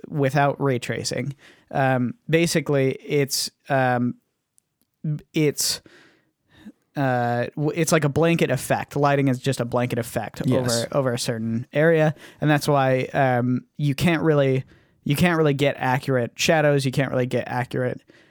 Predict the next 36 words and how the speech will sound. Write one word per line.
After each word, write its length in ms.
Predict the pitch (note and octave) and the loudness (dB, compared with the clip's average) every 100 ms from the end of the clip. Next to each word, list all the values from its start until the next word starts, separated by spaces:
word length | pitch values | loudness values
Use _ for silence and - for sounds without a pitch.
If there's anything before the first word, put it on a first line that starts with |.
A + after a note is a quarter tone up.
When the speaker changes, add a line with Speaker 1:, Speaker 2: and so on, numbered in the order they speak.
| _ | _
Speaker 1:
um, 520 | C3+ B2+ A#2+ A#2 A2+ - _ _ _ - | -2 0 0 -2 -4 -8 _ _ _ -16
you 380 | - C3+ C#3 C#3 | -6 -4 0 0
know, 160 | A2+ | 0
i-, 320 | A2 C#3 - A#2+ | -2 -4 -4 -2
accurate 440 | D#3 D3 D#3 C3+ | 0 2 0 0
lighting 340 | C#3 C3+ B2+ B2 | 2 2 2 0
effects. 420 | - B2+ B2 - | -2 -2 -2 0
You 100 | G3 | 0
can 120 | A3+ | 2
get 100 | E3 | 2
it 140 | D3+ | 0
pretty 180 | - G3+ | 0 -2
close, 480 | D#3+ F#3+ F3 F3 - - - - - | 0 2 4 2 -2 -18 -20 -14 -2
uh, 260 | C#3+ C3+ | 2 2
but 300 | C3 B2+ C3 - | 0 0 -2 -2
it's 220 | D3 C#3 | -4 0
never 240 | C#3 B2+ | 0 0
gonna 160 | B2 A#2 | -2 -2
be 180 | A#2+ A2+ | -4 -4
like, 340 | G#2+ G#2 - - - - | -4 -6 -8 -18 -16 -6
uh, 220 | B2 A#2 - - | -4 -4 -8 -8
like, 220 | C3+ A2+ - | -6 -6 -2
accurate 440 | D#3 D3+ D3 C3 | 0 0 0 0
to 140 | - B2 | -2 -4
real 200 | A#2+ - | -4 -6
life. 320 | - - - - - - - | -6 -8 -14 -18 -20 -20 -2
Uh, 100 | C3+ | 0
but 180 | B2+ B2+ | 0 0
ro-, 280 | C#3+ C#3 - | 0 -2 -4
what 280 | E3+ D3+ - | -2 0 2
ray 180 | D3+ F#3+ | 2 0
tracing 400 | - D#3 C#3+ C3 | 2 0 0 -2
does 340 | B2 A#2+ B2 | 0 0 -2
is 260 | - C#3+ C3 | -4 -2 0
it 100 | A#2+ | 0
measures, 800 | C3+ D#3+ D#3+ D3+ D3 C3 B2+ | 2 4 4 2 2 2 0